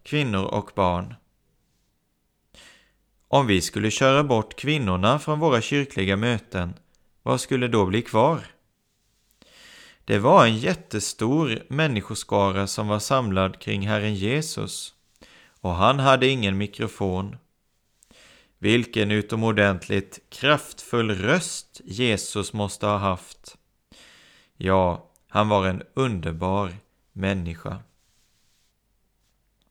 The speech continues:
En av de största scenerna i Nya testamentet är följande. Den romerske landshövdingen Pontius Pilatus har låtit gissla Jesus.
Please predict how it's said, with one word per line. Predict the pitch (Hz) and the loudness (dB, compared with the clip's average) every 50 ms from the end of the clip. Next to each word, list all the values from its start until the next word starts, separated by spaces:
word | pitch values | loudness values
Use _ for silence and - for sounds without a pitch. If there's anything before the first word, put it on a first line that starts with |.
| _ _ _ _ _ - - - - - - - - _ _ | _ _ _ _ _ -20 -20 -20 -20 -20 -20 -20 -20 _ _
En | - - 123 135 151 | 0 2 4 6 6
av | 165 165 143 | 6 6 6
de | 143 127 120 117 | 6 4 4 2
största | - - - 156 156 - - - - 110 110 | -2 0 2 2 2 0 -4 -2 0 0 0
scenerna | - - - 143 135 117 98 95 92 98 98 104 | 0 0 0 2 2 2 2 0 0 0 0 0
i | |
Nya | 110 123 123 107 95 | 0 0 0 0 -2
testamentet | - - 107 - - - 120 117 107 95 87 87 - 104 - | -2 -4 -8 -6 -4 -4 -2 -2 -2 -2 -4 -4 -8 -10 -8
är | - 107 101 95 95 | -2 0 0 0 0
följande. | - - 127 120 107 90 87 85 87 87 92 107 117 117 - _ _ _ _ _ _ _ _ _ _ - - - - - _ _ _ | -2 -4 -4 -2 -2 -2 -4 -4 -4 -6 -6 -8 -10 -12 -14 _ _ _ _ _ _ _ _ _ _ -20 -20 -20 -20 -20 _ _ _
Den | - 101 98 98 101 | -6 -4 -2 -2 -2
romerske | 101 113 123 131 131 123 123 117 - - - 123 | -2 -2 -2 0 2 0 0 0 -2 -2 -2 2
landshövdingen | 123 135 139 139 123 - - 104 101 90 87 95 98 95 101 98 101 101 | 4 4 2 2 0 -2 0 0 0 0 0 -2 0 0 0 0 -2 -2
Pontius | 95 120 131 139 143 - - 139 139 131 - - | -4 -4 -4 -4 -4 -4 -4 -4 -4 -6 -6 -6
Pilatus | - 131 123 107 98 92 - - - 98 98 92 - - - - - _ _ _ _ _ _ _ | -4 0 2 2 2 0 -2 -6 -8 -8 -8 -6 -8 -10 -12 -14 -16 _ _ _ _ _ _ _
har | - 170 170 | 0 2 2
låtit | 165 151 139 131 131 - 127 - - | 4 4 2 2 0 -2 -6 -4 -2
gissla | 131 135 127 - - 98 98 | -2 -2 -2 -2 -2 0 0
Jesus. | 98 101 113 117 107 104 - - 110 104 - - - - - | 0 2 0 0 -2 -4 -4 -8 -10 -10 -10 -10 -12 -12 -14